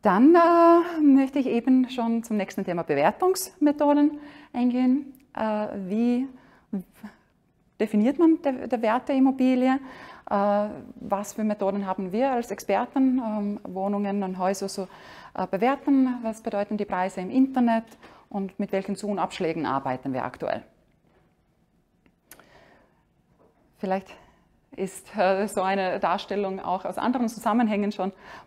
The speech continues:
manchem bekannt. Wir haben unterschiedliche Sichtweisen, unterschiedliche Sichtweise immer, wenn es um einen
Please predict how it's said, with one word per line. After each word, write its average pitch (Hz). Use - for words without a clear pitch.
manchem 185
bekannt. 190
Wir 208
haben 202
unterschiedliche 233
Sichtweisen, 170
unterschiedliche 180
Sichtweise 254
immer, 226
wenn 185
es 190
um 196
einen 180